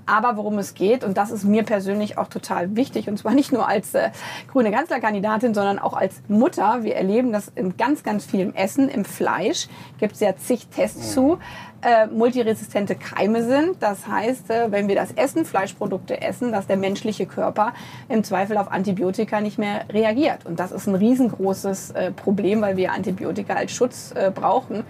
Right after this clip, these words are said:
Speaker 1: sie aber in der Massentierhaltung, äh, einfach so flächendeckend eingesetzt werden, dass am Ende dann Antibiotika für Menschen nicht mehr wirkt.
Speaker 2: Mhm.
Speaker 1: Und, und darum geht es bei dieser, ähm, Verordnung.
Speaker 2: Also ganz klar, es hat nichts mit der Kleintierpraxis zu tun, nichts mit den Haustieren, sondern es geht um Massentierhaltung.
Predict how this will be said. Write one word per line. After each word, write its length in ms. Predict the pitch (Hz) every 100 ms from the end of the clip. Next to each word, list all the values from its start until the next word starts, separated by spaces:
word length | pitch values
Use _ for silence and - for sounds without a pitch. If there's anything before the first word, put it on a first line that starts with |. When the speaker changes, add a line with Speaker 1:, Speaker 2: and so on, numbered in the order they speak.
| - - - -
Speaker 1:
sie 100 | 202
aber 80 | 196
in 60 |
der 80 | 196
Massentierhaltung, 1000 | 180 214 240 240 220 208 214 220 220 214
äh, 40 | -
einfach 440 | 202 - 208 202
so 300 | 180 175 269
flächendeckend 720 | 330 202 196 190 185 190 - -
eingesetzt 520 | 185 190 185 190 -
werden, 260 | 180 202 247 - - -
dass 120 | - 202
am 100 | 196
Ende 220 | - 220
dann 140 | 226 220
Antibiotika 680 | 202 202 202 196 214 202
für 100 | 196
Menschen 360 | 196 180 185 190
nicht 160 | 185 -
mehr 260 | 185 180
wirkt. 240 | 208 - -
Speaker 2:
Mhm. 60 |
Speaker 1:
Und, 220 | 180 - -
und 160 | 180
darum 260 | 240 277 247
geht 240 | 202 196
es 140 | 202 -
bei 180 | 185
dieser, 460 | 185 202 185 185 -
ähm, 280 | 196 202 214
Verordnung. 500 | - - - - - - - -
Speaker 2:
Also 180 | 117 113
ganz 420 | 113 143 220 -
klar, 420 | - 135 127 143 - - - - -
es 120 | 117
hat 100 | 127
nichts 400 | 113 139 190 -
mit 160 | 208 196
der 200 | 165 147
Kleintierpraxis 600 | - 139 220 180 165 143
zu 40 | 139
tun, 180 | 143 131
nichts 180 | 147
mit 100 | 160
den 140 | 143 120
Haustieren, 420 | 120 127 - 135
sondern 140 | 120
es 40 | 117
geht 100 | 113
um 100 | 143
Massentierhaltung. 680 | 120 113 - 98 - -